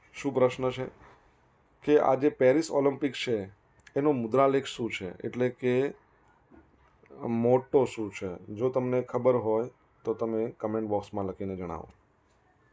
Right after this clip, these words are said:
હવે મિત્રો જોઈશું અગાઉની પરીક્ષામાં પૂછાયેલા સામાન્ય વિજ્ઞાનના પ્રશ્નો. પ્રથમ પ્રશ્ન છે કે ખાદ્ય ઉત્પાદન આદેશ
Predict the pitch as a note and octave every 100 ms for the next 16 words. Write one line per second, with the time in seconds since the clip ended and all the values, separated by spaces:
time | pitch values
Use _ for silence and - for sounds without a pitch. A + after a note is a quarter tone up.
0 | _ _ _ _ _ - _ _ _ _
1 | _ _ _ _ _ _ _ - _ _
2 | _ _ _ _ - - _ _ - _
3 | A5 - - - - - - - - -
4 | - C#3 E3 F#3 E3+ F3 D#3 D#3+ D3+ F3
5 | C#3 D3 D3+ C#3+ C#3+ C#3+ C#3+ C3 B2+ C3+
6 | C3+ B2+ B2 B2+ B2+ A#2 B2 B2+ B2 B2
7 | A#2+ C3+ A#2+ A2+ C#3+ B2 B2+ C3 B2+ C3
8 | C3+ B2+ A#2+ A#2 A2+ B2+ A#2+ B2+ A#2+ B2+
9 | B2+ A2 A2+ B2 -